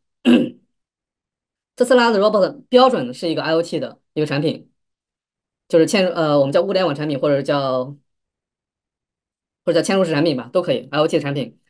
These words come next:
那后面在这个特斯拉的 robot 上进行应用开发，那到底是直接用A I，I O T的方式去做，还是特斯拉应该会提供一个S D K，我们叫S D K，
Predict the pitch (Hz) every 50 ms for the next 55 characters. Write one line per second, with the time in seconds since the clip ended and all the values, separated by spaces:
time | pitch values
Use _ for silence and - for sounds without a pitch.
0 | _ _ _ _ _ - - 214 214 196 165 147 - - 254 247 220 202 175 165
1 | - 196 185 160 131 117 - - _ _ _ _ _ _ - 185 175 175 233 220
2 | 226 220 202 202 190 - 151 175 185 202 175 160 160 156 - 190 165 151 160 165
3 | 165 - 190 190 175 151 175 165 180 180 180 180 - - _ _ _ _ _ _
4 | _ - 175 170 170 226 220 160 143 143 - 185 175 147 143 - 156 170 180 190
5 | 170 - 185 185 185 185 180 - 180 196 202 208 202 196 156 143 185 180 185 190
6 | 156 143 151 147 - 196 185 117 117 - _ _ _ _ _ - 151 139 151 165
7 | - 190 160 - - 175 175 185 170 160 156 156 165 165 160 151 160 151 - 151
8 | 135 147 143 143 143 139 131 139 139 - - 151 - - 151 131 127 131 131 156
9 | 139 139 139 139 151 143 - 160 143 - -